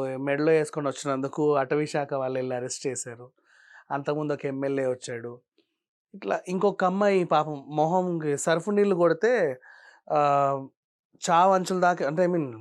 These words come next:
సీరియస్ అయిపోయింది ఆ అమ్మాయి. కళ్ళు పోయేంత వరకు వచ్చింది, కళ్ళు పోయేంత వరకు వచ్చింది. So ఇట్లాంటి కొన్ని కొన్ని, ఆహ్, రీజన్స్ అన్నీ మనం చాలా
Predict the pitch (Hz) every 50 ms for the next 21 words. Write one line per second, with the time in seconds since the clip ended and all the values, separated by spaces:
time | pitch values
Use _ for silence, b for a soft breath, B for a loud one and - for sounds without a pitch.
0 | 107 104 104 98 101 95 _ b b b b b b b - - - 254 311 302
1 | - 240 180 151 - 139 131 131 127 135 147 147 135 - 151 139 147 170 165 -
2 | 160 156 160 170 175 165 165 165 151 156 170 170 170 151 - - 147 120 113 110
3 | - _ b b b b b _ _ _ - 170 185 185 170 175 170 165 160 151
4 | - 151 151 151 156 143 143 - - 120 113 113 117 120 170 185 208 220 214 208
5 | b b b b b b b _ _ _ _ _ _ _ _ _ _ _ _ _
6 | _ _ _ _ _ _ - 180 165 208 208 214 208 190 - 180 160 160 151 170
7 | 160 156 156 151 147 143 139 131 131 139 135 151 143 143 139 151 151 151 151 156
8 | 147 139 - 139 139 156 151 143 135 131 131 - 135 127 135